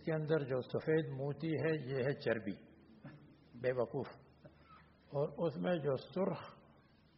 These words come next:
جیسے مرجان سرخ ہوتا ہے، یہ ہے گوشت۔ اس نے سمجھا گوشت بھی مل گیا، چربی بھی مل گئی۔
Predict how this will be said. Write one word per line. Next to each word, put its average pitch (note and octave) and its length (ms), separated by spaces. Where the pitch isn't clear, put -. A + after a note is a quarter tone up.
جیسے B2 220
مرجان A#2+ 540
سرخ C#3+ 240
ہوتا B2 240
ہے، A2+ 160
یہ C#3+ 200
ہے C#3+ 240
گوشت۔ - 320
اس D3+ 160
نے E3 80
سمجھا C#3+ 320
گوشت A2 440
بھی D3+ 100
مل D#3 220
گیا، E3+ 380
چربی C#3+ 340
بھی A2 140
مل G#2 220
گئی۔ G2 120